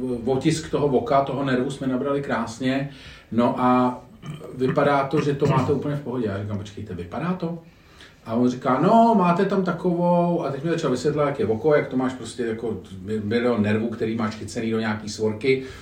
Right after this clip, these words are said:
která ti pak jde do té hlavy. A říká: „No, máte tam takovou, jako, eh, máte tam takovou, takový pokles,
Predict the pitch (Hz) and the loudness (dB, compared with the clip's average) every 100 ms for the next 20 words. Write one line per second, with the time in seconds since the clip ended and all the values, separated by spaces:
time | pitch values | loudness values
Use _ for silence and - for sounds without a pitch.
0 | - 123 110 110 113 104 110 113 110 104 | -10 -4 -2 -2 0 2 4 4 2 -2
1 | 110 123 127 - - 143 143 151 160 202 | 2 0 0 -10 -4 0 4 6 6 8
2 | 233 330 330 247 - - 156 147 147 147 | 6 6 6 4 4 4 4 6 6 6
3 | 143 139 - 135 123 - 131 127 123 120 | 6 4 0 -2 -2 -2 0 4 6 4
4 | 117 117 - - - - - - - 107 | 2 -4 -16 -20 -20 -20 -20 -20 -20 -8
5 | 110 107 107 107 117 127 156 160 143 - | -4 -2 0 2 2 2 2 0 -2 -2
6 | - 131 127 127 123 120 113 110 - - | -2 0 4 6 6 4 0 -6 -12 -10
7 | 117 139 - - - 160 - 180 - | 2 2 4 2 6 6 8 4 -2